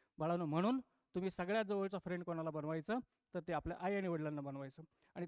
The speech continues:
त्यासोबत मी तुम्हाला सांगू इच्छितो बाळांनो, की आपल्या आयुष्यात कधीही, कधी पण कसलंही सक्सेस मिळो, कसलंही सक्सेस मिळो,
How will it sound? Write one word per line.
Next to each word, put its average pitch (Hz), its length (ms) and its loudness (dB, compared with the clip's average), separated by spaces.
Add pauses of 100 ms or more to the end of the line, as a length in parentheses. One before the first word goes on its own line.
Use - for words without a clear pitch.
(120)
त्यासोबत 240 420 0
मी 226 80 -2
तुम्हाला 208 240 0
सांगू 196 260 -2
इच्छितो 180 280 -2
बाळांनो, 165 340 0 (360)
की - 60 -6 (120)
आपल्या 269 280 2
आयुष्यात 262 420 0
कधीही, 254 640 4 (340)
कधी 277 260 2
पण 165 220 2 (520)
कसलंही 269 560 0
सक्सेस 240 420 -6
मिळो, 175 260 0 (520)
कसलंही 262 500 2
सक्सेस 226 400 -4
मिळो, 175 200 0